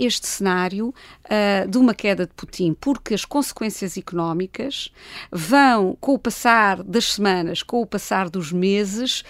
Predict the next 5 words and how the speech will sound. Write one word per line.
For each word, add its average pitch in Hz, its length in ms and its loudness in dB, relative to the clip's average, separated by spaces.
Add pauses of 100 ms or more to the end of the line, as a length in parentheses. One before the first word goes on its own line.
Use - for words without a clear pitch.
(200)
ferir 214 760 2 (240)
cada 247 220 4
vez 175 240 -2
mais 156 400 -6
Putin 190 640 -2